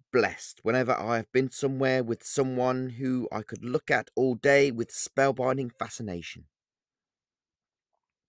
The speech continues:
I've always been able to look at people and see what was inside of them. I've always been able to hear the call of someone's internal voice loud and clear.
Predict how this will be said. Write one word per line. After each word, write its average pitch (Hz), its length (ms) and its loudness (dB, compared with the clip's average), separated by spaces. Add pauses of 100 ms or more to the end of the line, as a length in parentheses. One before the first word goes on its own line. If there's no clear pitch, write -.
(1040)
I've 180 240 0
always 214 280 4
been 180 160 0
able 156 220 2
to - 180 -10
look 127 480 0
at - 180 -4
people 123 440 -2
and 113 120 -2
see 156 380 -2
what 147 100 0
was 120 100 -4
inside 101 440 0
of 82 80 -6
them. 78 160 -12 (1120)
I've 160 180 6
always 170 280 4
been 147 160 -2
able 139 160 2
to - 120 -14
hear 160 400 0
the 117 120 -2
call 156 480 2
of 87 100 -4
someone's 139 480 0
internal 131 760 -4
voice 160 380 0
loud 135 380 -4
and 131 160 -8
clear. 160 460 -8